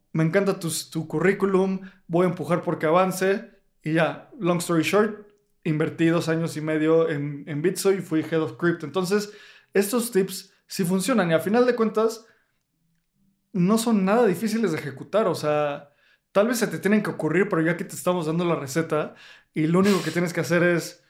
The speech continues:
pulir tu C V, pulir tus skills y empezar a aplicar. Y también, algo que a mí me pasó mucho es que antes de entrar a Bitso, apliqué a Uber, Rappi y a todas estas empresas de tecnología y pasé por un chorro de entrevistas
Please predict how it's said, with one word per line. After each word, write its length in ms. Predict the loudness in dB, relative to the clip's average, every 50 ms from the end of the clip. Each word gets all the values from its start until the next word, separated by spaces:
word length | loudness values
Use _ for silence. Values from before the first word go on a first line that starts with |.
| _ _ _ _ _
pulir 320 | -4 0 2 2 2 2 0
tu 100 | -2 -2
C 160 | 0 2 2
V, 460 | 4 4 2 2 0 -4 -8 -12 -18 _ _
pulir 300 | -4 0 2 2 2 2
tus 160 | 0 -2 -2 -2
skills 640 | -2 -4 -2 0 2 2 2 2 -2 -6 -12 -12 -6
y 100 | -2 -2
empezar 340 | -2 -2 -2 -2 0 2 2
a 40 | 2
aplicar. 480 | 0 -2 -6 -2 0 0 0 0 -4 -14 -20 _ _ _ _ -4
Y 80 | -4
también, 560 | -2 0 0 2 4 4 4 2 0 -6 -12 -18 -20 _ _ _ _ _ _ _ _ _ 2
algo 240 | 4 6 6 4 4
que 80 | 2
a 20 | 0
mí 120 | 2 2
me 120 | 2 0
pasó 260 | 0 0 -2 -2 0 -2
mucho 280 | 0 0 0 0 0
es 100 | -2 0
que 160 | 0 0 0
antes 280 | 2 0 0 0 0 -2
de 40 | -2
entrar 220 | 0 0 2 2
a 40 | 2
Bitso, 440 | 2 0 0 0 0 0 0 0 -4
apliqué 800 | -6 -6 -4 -4 -6 -4 -2 0 0 2 2 0 0 -2 -4 -8 -16 -20 _ -2
a 120 | 0 2 4
Uber, 420 | 6 6 6 6 4 4 2 2
Rappi 380 | 2 2 0 0 0 -2 -2 0
y 120 | 0 -2
a 120 | -2 0
todas 160 | 0 0 -2 -2
estas 160 | -4 -6 -6
empresas 300 | -4 -2 -2 -2 -2 -2
de 80 | -4
tecnología 520 | -4 -6 -8 -6 -6 -6 -6 -2 0 2 2
y 120 | 2 2 0
pasé 220 | -4 -6 -6 -4
por 180 | -4 -2 0 0
un 120 | 0 0
chorro 240 | 0 2 2 4 4
de 40 | 2
entrevistas 800 | 0 0 -2 0 0 0 -2 0 0 0 0 0 -4 -8 -16